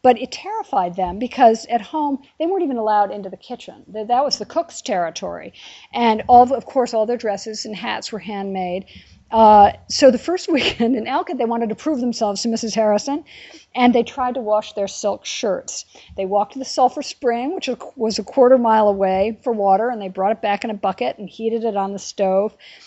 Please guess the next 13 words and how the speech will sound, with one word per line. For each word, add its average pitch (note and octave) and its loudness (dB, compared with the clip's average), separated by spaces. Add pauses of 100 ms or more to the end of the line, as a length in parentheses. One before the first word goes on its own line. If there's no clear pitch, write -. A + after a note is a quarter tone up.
(140)
And C4 2
then B3 4
Dorothy B3+ 8
wrote, A3 6 (420)
"We D#4 6
spent C4 -2 (200)
all C4+ 12
of A#3+ -2
yesterday A#3 2
P A#3+ -8
M A3 0
doing A#3+ 2
them, F3 -6